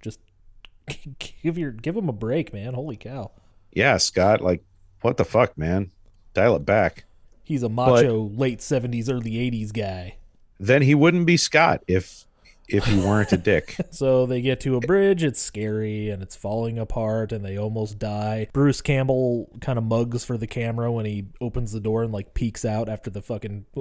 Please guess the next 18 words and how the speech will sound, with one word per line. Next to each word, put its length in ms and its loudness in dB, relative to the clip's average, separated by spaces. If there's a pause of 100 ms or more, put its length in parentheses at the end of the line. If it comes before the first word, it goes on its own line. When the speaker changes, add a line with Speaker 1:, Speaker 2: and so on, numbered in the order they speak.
Speaker 1:
after 240 -6
the 80 -4
wheel 260 -4
gets 240 -8
stuck 400 -8
for 160 -6
a 60 -4
second. 400 -8
Speaker 2:
Yeah, 340 8
I 140 8
was 240 8
actually 600 4 (200)
watching 500 4
those 220 6
shots 420 4
very 240 4
closely 840 2 (140)
and 300 -2